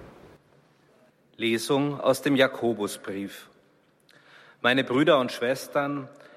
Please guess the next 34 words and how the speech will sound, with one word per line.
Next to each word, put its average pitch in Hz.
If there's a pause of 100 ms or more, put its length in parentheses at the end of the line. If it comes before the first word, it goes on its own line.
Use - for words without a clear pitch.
(260)
wer 127
sich 156
in 151
seinen 131
Worten 139
nicht 117
verfehlt, 135 (340)
ist 127
ein 120
vollkommener 135
Mann 120
und 147
kann 139
auch 135
seinen 135
Körper 127
völlig 110
im 120
Zaum 113
halten. 95 (1200)
Die 135
Zunge 190
ist -
nur 160
ein 151
kleines 147
Körperglied 113 (260)
und 110
rühmt 147
sich -
großer 123
Dinge. 123 (1000)
Und 117
siehe, 165